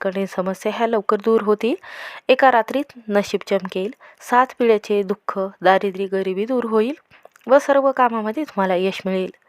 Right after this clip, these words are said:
घराची, पतीची, मुलाची इतकी प्रगती होईल की घरामध्ये पैसा येऊ लागेल.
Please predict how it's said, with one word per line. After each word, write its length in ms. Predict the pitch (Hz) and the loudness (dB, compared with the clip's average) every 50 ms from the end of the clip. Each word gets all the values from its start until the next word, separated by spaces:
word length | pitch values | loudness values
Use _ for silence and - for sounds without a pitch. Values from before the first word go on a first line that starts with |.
| - - - - - - - - _ - | -20 -20 -20 -18 -18 -18 -18 -20 _ -2
घराची, 480 | 208 214 233 226 226 233 226 - - 247 | 2 6 8 8 8 6 4 0 -4 -4
पतीची, 540 | - - 214 208 - 220 208 - 220 220 220 208 | 2 2 2 2 2 -4 -4 -2 -2 -4 -2 -2
मुलाची 400 | 202 196 190 190 190 - - - _ | -2 0 0 0 -2 -2 -8 -12 _
इतकी 280 | - - - - - 254 | -12 -18 -16 -16 -10 0
प्रगती 400 | - 247 233 220 226 220 240 233 | 2 2 4 4 2 2 2 -2
होईल 280 | 214 220 220 240 262 - | 0 0 -2 -2 -4 -2
की 100 | 262 247 | -2 -2
घरामध्ये 460 | 202 190 202 196 190 196 196 208 269 | -2 -2 -4 -4 -2 -4 -2 -2 -2
पैसा 380 | 285 - 208 190 180 - - 220 | 0 0 0 -2 -2 -4 -4 -2
येऊ 240 | 262 269 240 208 190 | 0 2 2 0 2
लागेल. 340 | 180 190 185 160 190 180 | 0 0 0 0 -4 -8